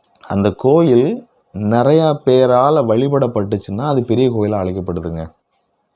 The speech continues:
நண்பர்களே, இந்த, இந்த விஷயத்தை நல்லா புரிஞ்சுக்கோங்க. அதாவது வந்து, இதுதான் மனுஷனுக்கும் இயல்பு. அதாவது வந்துட்டு, நீங்க ஒ-,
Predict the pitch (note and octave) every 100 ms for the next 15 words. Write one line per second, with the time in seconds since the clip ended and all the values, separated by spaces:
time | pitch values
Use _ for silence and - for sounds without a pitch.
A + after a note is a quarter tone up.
0 | _ _ _ _ _ _ _ _ A#2 B2
1 | A#2+ C#3 D#3+ C3 C3 B2+ A#2+ - C3+ C3+
2 | F#3+ F#3 C3 E3 A#3+ A3+ D#3 C#3+ C3 A2
3 | G2 B2+ F3+ - B2 C3+ D3 C#3+ C3 C3+
4 | C#3+ C#3+ D#3+ E3 A#2+ A#2 C3 B2 - C3+
5 | G#2+ G#2+ G#2+ G2 - _ _ _ - G2+
6 | A2 A2+ G2+ F#2 D3+ A#3+ - _ _ _
7 | - A#2+ A#2+ A2+ A2 G#2 - _ _ _
8 | _ _ _ _ _ _ _ _ C3+ A#2